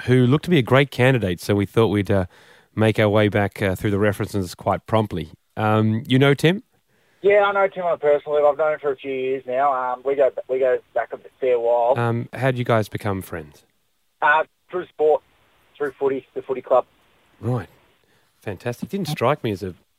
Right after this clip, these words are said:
Speaker 1: as a footy player. Um,
Speaker 2: Oh, he wasn't really a player. He just more come in as a, as a, uh, spectator sort of thing.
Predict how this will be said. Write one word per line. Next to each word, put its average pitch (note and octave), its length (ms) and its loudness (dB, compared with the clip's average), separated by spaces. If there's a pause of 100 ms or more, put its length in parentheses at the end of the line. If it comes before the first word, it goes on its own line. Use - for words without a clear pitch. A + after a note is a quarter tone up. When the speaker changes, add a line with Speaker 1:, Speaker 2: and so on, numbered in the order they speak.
Speaker 1:
as G2+ 100 -10
a F#2 40 -10
footy C3+ 300 -4
player. C3+ 420 -6 (100)
Um, G#2+ 320 -2 (100)
Speaker 2:
Oh, D#3+ 400 6
he F3 80 -2
wasn't F#3 260 -2
really E3 220 2
a C#3+ 80 0
player. C#3+ 380 2
He C#3+ 60 -6
just C#3+ 220 -10
more C#3 340 -2 (260)
come C#3+ 240 -6
in C3+ 100 -8
as C3 140 -12
a, C3 240 2 (840)
as B2+ 220 -4
a, B2+ 280 -6
uh, B2 400 -4
spectator C#3+ 520 0
sort C3+ 220 0
of - 40 -14
thing. C3 200 -8